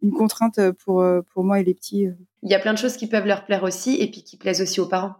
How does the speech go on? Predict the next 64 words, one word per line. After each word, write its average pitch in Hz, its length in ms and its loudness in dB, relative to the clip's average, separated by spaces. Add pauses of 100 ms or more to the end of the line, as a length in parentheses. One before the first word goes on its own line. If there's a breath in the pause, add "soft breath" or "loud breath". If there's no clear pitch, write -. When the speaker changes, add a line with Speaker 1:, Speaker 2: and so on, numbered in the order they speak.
Speaker 2:
Donc, 170 180 -20
il 180 40 -8
y - 20 -6
a 170 40 -10
pas, 175 340 -6
euh, 151 120 -8 (420)
il 185 60 -6
y 170 40 -2
a 165 40 -2
pas 170 120 -6
de 170 40 -8
sujet, 190 280 -4
quoi, 180 140 -6
en 170 60 -6
général. 160 400 -10 (480)
Speaker 1:
Bah 185 180 4
non, 214 160 2
ouais. 185 120 -4 (140)
Mm. 190 120 0 (140)
On 190 80 -2
peut 190 100 -2
facilement 202 420 2
trouver 190 200 -2
des 180 120 -2
choses - 200 -8
qui - 140 -20
vont 175 100 2
à 160 60 2
tout - 120 -8
le 185 60 0
monde. 175 180 -2 (400)
Speaker 2:
Je 208 120 -4
voulais 247 180 2
qu'on 240 120 0
fasse 320 200 -2
un 233 100 0
dernier 262 280 2
point 269 280 -2
parce 302 120 -6
que 214 100 -4
tout - 180 -4
à 226 40 2
l'heure, 294 160 2
t'as 233 120 -2
abordé 214 360 0
quelque 220 280 -2
chose, 247 300 -2
bah 190 120 0
là, 202 140 0
pour - 200 -10
le 185 80 0
coup, 214 120 -12
que 220 120 -4
je 208 80 -4
connaissais 190 320 -4
pas 220 160 0
du 220 140 0
tout. 247 220 -6 (340 soft breath)
C'est - 180 -2
l'échange 226 400 0
non 240 240 2
simultané 247 680 0
de 214 80 0
maisons. 202 320 0